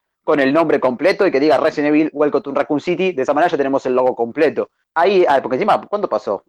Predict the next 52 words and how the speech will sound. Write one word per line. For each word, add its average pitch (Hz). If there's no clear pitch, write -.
Una 131
semana 117
habrá 120
pasado 170
de 123
que 123
publicaron 120
el 127
logo. 196
Vamos -
a 330
decir 294
el 254
nombre 233
de 208
la 180
película, 110
porque 170
pintó. 170
Me 151
gusta 254
el 226
nombre, 208
Resident 165
Evil 160
Welcome 170
to 143
Raccoon 151
City, 156
porque 127
hace 143
referencia 135
al, 120
al 139
cartel, 165
¿no? 180
De 165
cuando, 131
del, 131
que 139
está -
en -
la 147
autopista, 135
¿no? 160
Que 131
dice, 139
"Welcome 190
to 156
Raccoon 170
City, 127
home 180